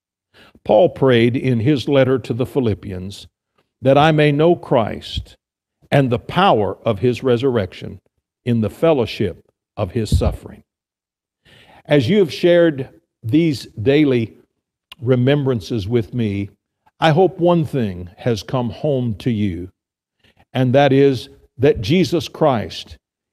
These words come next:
is alive today, our living, reigning Lord. And he ever liveth,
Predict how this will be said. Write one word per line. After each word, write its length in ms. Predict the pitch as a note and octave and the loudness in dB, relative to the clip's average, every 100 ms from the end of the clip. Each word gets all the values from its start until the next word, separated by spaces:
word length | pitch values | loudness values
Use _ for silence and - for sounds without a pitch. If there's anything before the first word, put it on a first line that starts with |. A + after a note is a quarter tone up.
| - | -2
is 160 | B2+ | 0
alive 480 | B2+ A#2 B2 B2+ A#2 | 2 2 2 2 -2
today, 580 | - C3+ A#2+ F#2 D#2+ - _ _ _ _ _ _ - | 0 0 0 -2 -8 -16 _ _ _ _ _ _ -4
our 200 | A#2 A#2 | 0 2
living, 560 | A#2 C3 C#3+ D3+ D#3 D3+ - | 2 2 2 0 -2 -8 -10
reigning 520 | A2+ C3+ C#3 C#3 C#3 | -2 0 2 2 0
Lord. 540 | C3 B2 G#2 D2+ F#2 G2 _ _ _ _ _ _ - - | -2 -2 -4 -6 -14 -20 _ _ _ _ _ _ -6 0
And 160 | C#3+ | 2
he 180 | C3+ D#3 | 2 2
ever 320 | E3+ F#3+ F#3+ | 2 4 4
liveth, 540 | F3+ F3+ A#2 G2 - | 4 4 2 -6 -14